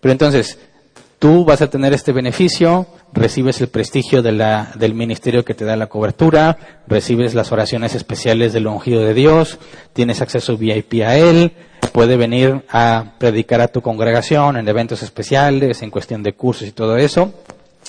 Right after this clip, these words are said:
Y, eh, lo único que tienes que hacer es darle el diezmo de lo que la jun-, lo que la iglesia junte.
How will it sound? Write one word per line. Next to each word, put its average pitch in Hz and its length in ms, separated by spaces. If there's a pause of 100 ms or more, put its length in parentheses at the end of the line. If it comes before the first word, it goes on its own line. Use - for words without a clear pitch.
(160)
Y, 147 360 (580)
eh, 117 420
lo 131 80
único 131 200
que 120 80
tienes 127 220
que - 80
hacer 113 220
es 117 140
darle 113 300
el 107 100
diezmo 113 340
de 107 80
lo 104 100
que 104 100
la 95 80
jun-, 104 300
lo 107 160
que - 80
la 92 100
iglesia 98 360
junte. - 440